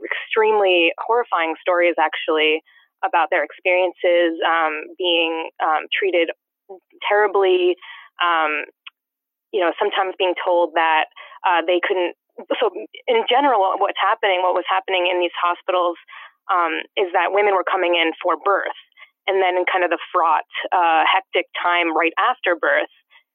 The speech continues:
um, they were either kind of encouraged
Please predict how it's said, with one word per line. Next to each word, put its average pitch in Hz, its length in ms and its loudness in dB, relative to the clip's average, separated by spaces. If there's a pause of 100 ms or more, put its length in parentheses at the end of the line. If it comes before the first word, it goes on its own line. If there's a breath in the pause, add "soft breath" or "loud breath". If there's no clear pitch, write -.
(140)
um, 170 400 0 (140)
they 180 180 4
were 165 480 2 (160)
either 165 400 0
kind 170 240 -2
of 156 60 0
encouraged 175 680 0